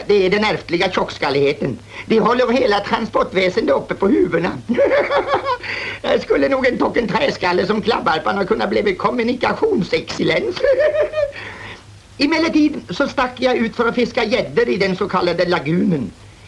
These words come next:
Min fiskebåt råddes utav trettio tama västindivider. Så det är så att när en fiskar gädda i Västindien, då, då har en inte metspö. Nej då, nej. Man använder lyftkran och anglar med smågrisar.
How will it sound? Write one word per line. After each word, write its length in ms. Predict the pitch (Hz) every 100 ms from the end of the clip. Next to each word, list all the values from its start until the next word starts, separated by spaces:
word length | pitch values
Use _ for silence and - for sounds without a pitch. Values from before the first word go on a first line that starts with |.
| - - -
Min 220 | 202 233
fiskebåt 520 | 233 247 - 208 208 220
råddes 320 | 226 180 180
utav 160 | 202
trettio 440 | 196 214 190 - 165
tama 440 | - - 123 139 151
västindivider. 840 | 156 - 170 170 180 139 143 139 - - - - -
Så 320 | - - -
det 120 | 302 -
är 40 |
så 160 | - -
att 260 | 285 240
när 120 | 233
en 120 | 233 208
fiskar 280 | 233 -
gädda 380 | 214 226 147 180
i 60 | 226
Västindien, 580 | 247 247 165 175 208 180
då, 100 | -
då 80 | 131
har 180 | 110 110
en 120 | 180
inte 200 | 196 -
metspö. 640 | 170 175 110 - 139 180 160
Nej 720 | 139 160 196 190 190 165 392
då, 120 | 427 240
nej. 420 | 127 - 370 311 - - - -
Man 200 | - 180
använder 560 | 208 240 185 196 220 208
lyftkran 880 | 190 202 208 - - 147 180 294 160 113 -
och 220 | 185 190
anglar 380 | 233 208 175 170
med 180 | 196 208
smågrisar. 840 | - - 202 175 151 175 170 453